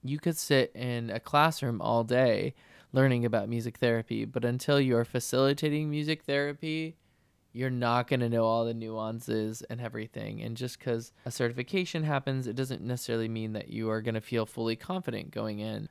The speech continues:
I encourage you all to get those actual practical experiences. That's one of the big things. You know, I've learned a lot of techniques and have been privileged to have learned a lot of techniques in university and in my continuing education.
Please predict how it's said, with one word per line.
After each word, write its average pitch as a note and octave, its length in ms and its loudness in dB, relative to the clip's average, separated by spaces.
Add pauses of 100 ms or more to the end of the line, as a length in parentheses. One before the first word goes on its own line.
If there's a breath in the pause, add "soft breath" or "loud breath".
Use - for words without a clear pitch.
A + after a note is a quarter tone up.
I - 40 -6
encourage B2+ 340 0
you G2+ 100 -4
all A2+ 200 4
to - 140 -10
get A#2+ 300 -2
those A2+ 420 0 (200)
actual A2 800 -4 (440)
practical B2+ 560 0
experiences. A2 1000 -6 (460 soft breath)
That's B2 240 -4
one A#2+ 160 -2
of A2+ 80 -6
the A2+ 80 -4
big A2+ 260 -4
things. G#2+ 580 -8
You A#2 120 -4
know, A#2 100 0
I've A#2 160 -2
learned A2+ 320 -2
a A2 100 -4
lot A2 200 2
of A2+ 80 -6
techniques A2+ 720 -6 (460 soft breath)
and A#2+ 140 -4
have A#2 140 -2
been A2 340 -4 (480)
privileged A#2 600 0
to A#2+ 80 -4
have A2 120 -4
learned A2+ 260 -2
a A2 40 -2
lot G#2+ 200 0
of A2 80 -6
techniques A2+ 600 -8 (120)
in A#2 200 -6
university A2 800 -6
and A2+ 240 -4
in A2+ 200 -4
my A2 140 -4
continuing A2+ 540 -6
education. A2+ 840 -4